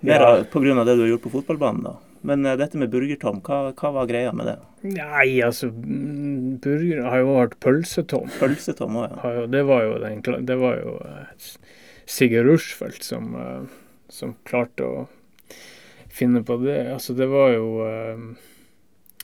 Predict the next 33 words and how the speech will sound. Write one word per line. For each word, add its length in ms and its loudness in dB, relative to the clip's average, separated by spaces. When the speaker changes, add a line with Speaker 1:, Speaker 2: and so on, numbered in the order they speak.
Speaker 2:
før 260 6
vi 60 6
skulle 180 -6
spille 240 4
mot 200 0
Portugal 600 -4
i 40 -12
to 220 -6
tusen 300 -8
og 60 -6
elleve, 420 -4
så 160 -8
var 80 0
V 260 4
G 120 -2
her 200 -10
oppe 280 -10
og 100 -16
gjorde 260 -2
en 100 -6
sånn 260 -12
reportasje 640 -4
om, 380 -14
og 100 -8
de 80 -2
fulgte 460 0
meg 100 -8
en 80 -8
hel 300 -2
dag. 320 -6
På 100 -20
trening, 720 2
på 180 -6